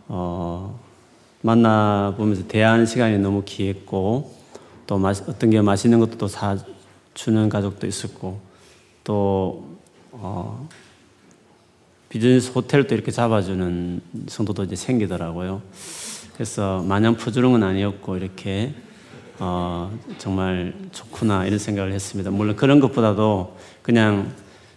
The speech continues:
만나서 대화하고 그들이 어떻게 살아가는 삶을 듣고, 또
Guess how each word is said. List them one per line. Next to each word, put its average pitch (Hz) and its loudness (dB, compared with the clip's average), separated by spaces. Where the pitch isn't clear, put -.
만나서 127 6
대화하고 110 2
그들이 104 0
어떻게 101 -2
살아가는 113 0
삶을 110 0
듣고, 120 -4
또 92 -2